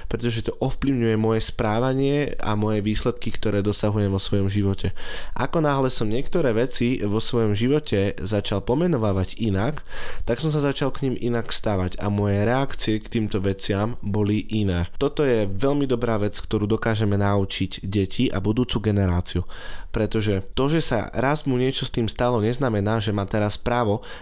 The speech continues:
na každého Róma alebo na každého homosexuála ukazovať, že je, že je to buď cigáň, alebo že je to bukvica. Nie. Nemá na to právo.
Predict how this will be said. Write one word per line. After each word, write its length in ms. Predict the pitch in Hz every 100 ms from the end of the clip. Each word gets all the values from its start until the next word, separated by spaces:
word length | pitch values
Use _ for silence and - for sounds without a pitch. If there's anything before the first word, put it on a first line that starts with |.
| -
na 160 | 117
každého 480 | 135 156 117 107 107
Róma 480 | 107 110 123 135 120
alebo 320 | 101 107 104
na 80 | 104
každého 480 | - 123 - 156 123
homosexuála 960 | 107 127 143 - - - 98 95 107 131 - - -
ukazovať, 460 | 127 135 117 113
že 100 | -
je, 100 | 104 98 -
že 120 | 107 107
je 60 | 101
to 100 | -
buď 120 | 92 -
cigáň, 360 | - 147 147 135
alebo 360 | 107 101 98 101
že 160 | 98
je 40 | 92
to 20 | 98
bukvica. 540 | 95 - 92 - 87 - -
Nie. 480 | 107 113 123 98 90 - - - - -
Nemá 400 | 90 110 127 98
na 80 | 85
to 160 | -
právo. 400 | - - 85 95